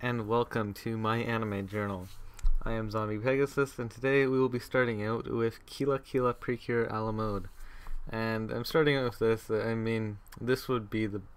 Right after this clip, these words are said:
first in line, but started, why start it out with a sour note when I can start it out with a sweet note, like Kill la Kill la Precure, which is literally about sweets. And,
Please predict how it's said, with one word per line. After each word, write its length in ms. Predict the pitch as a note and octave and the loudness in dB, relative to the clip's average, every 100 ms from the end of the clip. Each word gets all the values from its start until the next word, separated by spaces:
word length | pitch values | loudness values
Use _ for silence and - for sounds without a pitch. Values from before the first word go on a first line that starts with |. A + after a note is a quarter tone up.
| - - | -20 -4
first 320 | G#2+ G#2 - | -2 -2 -4
in 300 | - A2 G2 | -4 -4 -4
line, 400 | G2 A2+ C3+ B2+ | -4 -2 -2 -4
but 420 | A2 A2 A2 - - - - - - - | -2 0 0 -2 -12 -20 -20 -20 -16 -8
started, 500 | - F#3+ F#3+ F#3+ F3 D#3+ - - - | 0 4 6 6 2 -4 -12 -20 -10
why 160 | - G3+ | -2 0
start 300 | G3 F#3 E3+ | 2 4 6
it 80 | D#3+ | 8
out 160 | D#3+ | 6
with 100 | D3+ | 4
a 60 | D3+ | -2
sour 420 | - D3+ D3+ D3 | 0 2 4 2
note 280 | G2+ G2 A#2 | 0 -4 -6
when 160 | B2+ B2+ | -6 -8
I 60 | |
can 180 | B2 - | -10 -12
start 280 | - C#3+ C3 | -4 -2 0
it 60 | C3 | 0
out 100 | C3 | 0
with 100 | - | -6
a 60 | |
sweet 400 | - - F3+ D3+ | -8 -2 -2 -2
note, 280 | G2 F#2+ F2+ - - | -4 -6 -8 -14 -6
like 220 | A#2 A2+ - | -2 0 -2
Kill 220 | - C#3 | -4 -2
la 60 | C3 | -2
Kill 260 | - C3 | -4 -4
la 60 | C3+ | -4
Precure, 680 | C3+ D3 D3 - F#2+ F2+ F2+ - - - - - - - | -4 -4 -6 -6 -8 -8 -10 -18 -20 -20 -14 -14 -12 -6
which 280 | A2+ A2+ - | -4 -4 -4
is 300 | A#2 A2+ B2 | -4 -4 -6
literally 500 | A#2+ C3+ C3+ B2+ B2 | 2 4 4 4 2
about 300 | A#2 B2 A#2+ | 4 2 2
sweets. 560 | - C#3+ A2 - - - - - - - - - | -2 0 0 -4 -10 -12 -10 -12 -12 -16 -14 -10
And, 800 | - C3+ C3 C3 C3+ C3 C3 B2 | -2 0 2 2 2 2 0 -4